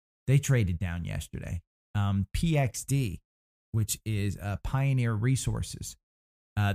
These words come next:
their forward P E is nine. Um, you look at, uh, Shell, S H E L, and their forward P E is six. They're trading at, uh, you know, C V X,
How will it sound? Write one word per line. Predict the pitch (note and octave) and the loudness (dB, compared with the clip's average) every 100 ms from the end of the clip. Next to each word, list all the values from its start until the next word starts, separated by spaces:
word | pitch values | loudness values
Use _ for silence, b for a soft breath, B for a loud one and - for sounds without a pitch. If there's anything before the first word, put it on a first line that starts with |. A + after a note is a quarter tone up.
| E2+ | 4
their | B2 | 2
forward | - - B2+ C3 | 2 2 2 4
P | A2+ B2+ A#2+ | 2 2 4
E | A#2+ | 4
is | A2 | 4
nine. | G#2 A2+ B2+ - _ _ _ _ _ _ _ _ _ _ - - | 4 4 0 -4 _ _ _ _ _ _ _ _ _ _ -20 -6
Um, | G2+ G#2 G2 F#2+ G2 G2+ - C3 | 0 2 2 2 2 0 -6 -4
you | A#2+ | -2
look | A2 A2 A2 | 0 0 -2
at, | G2 - | -2 -4
uh, | G2 F#2 F#2 E2+ F#2 | -6 -4 -4 -6 -6
Shell, | - - C#3+ A2 F2 - _ | -6 0 2 2 0 -6 _
S | A2+ - | -2 0
H | A#2 G#2 | -2 -2
E | A#2+ A2 | -2 0
L, | A2 E2+ E2 _ _ _ _ _ _ _ - | -2 -2 -6 _ _ _ _ _ _ _ 0
and | A2 G#2+ G2+ | 2 4 4
their | G#2+ | 4
forward | A2+ - B2+ B2 A#2 | 2 0 2 2 2
P | - A#2+ - G#2+ A2 | 2 0 2 2 2
E | |
is | G2 | 0
six. | - - B2 A#2 - - - _ _ _ _ _ _ _ _ | -2 -2 -2 -2 -6 -10 -14 _ _ _ _ _ _ _ _
They're | F#2 | -10
trading | - A2+ A2+ G#2 | -2 0 2 2
at, | F#2+ - | 0 -2
uh, | F#2+ F2+ F#2 | -6 -4 -2
you | G#2+ | 0
know, | F#2 F2 - | 0 0 -4
C | - C#3+ | 0 2
V | C#3+ C#3 | 4 2
X, | B2 E2+ - - | 2 -2 -6 -14